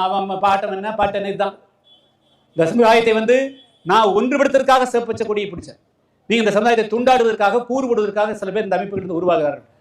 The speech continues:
அவர்களுக்கும் எச்சரிக்கை விடுகிறோம். இது வந்து இந்த நீங்கள் சமுதாயத்துக்கு, நீங்க பிறந்த சமுதாயத்துக்கு துரோகம் செய்கிறீர்கள். அதனால சமுதாயத்தை ஒற்றுமைப்படுத்தி,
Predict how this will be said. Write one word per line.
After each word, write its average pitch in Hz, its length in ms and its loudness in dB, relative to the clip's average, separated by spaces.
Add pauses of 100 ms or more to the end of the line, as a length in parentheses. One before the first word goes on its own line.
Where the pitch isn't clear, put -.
(220)
அவர்களுக்கும் 214 460 2
எச்சரிக்கை 190 360 -2
விடுகிறோம். 170 340 0 (300)
இது 160 120 2
வந்து 202 180 2
இந்த 190 120 0
நீங்கள் 165 260 -2
சமுதாயத்துக்கு, 196 460 -2
நீங்க 165 120 -6
பிறந்த 196 220 -2
சமுதாயத்துக்கு 196 580 -2 (160)
துரோகம் 190 360 -2
செய்கிறீர்கள். 151 360 -10 (420)
அதனால 185 280 2
சமுதாயத்தை 196 520 2
ஒற்றுமைப்படுத்தி, 190 720 -2